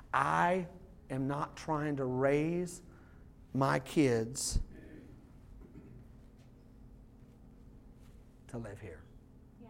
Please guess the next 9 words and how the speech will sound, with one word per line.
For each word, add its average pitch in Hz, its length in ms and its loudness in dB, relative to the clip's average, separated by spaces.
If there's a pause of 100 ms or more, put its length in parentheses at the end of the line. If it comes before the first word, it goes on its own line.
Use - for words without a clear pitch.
(960)
Because 117 300 -4
one 127 280 -4
adversity, 165 680 -2 (180)
one 131 200 -6
temptation, 160 720 -4 (280)
one 139 340 -4
whatever, 143 480 -2 (1800)
I 104 80 -8
fall. 80 360 -10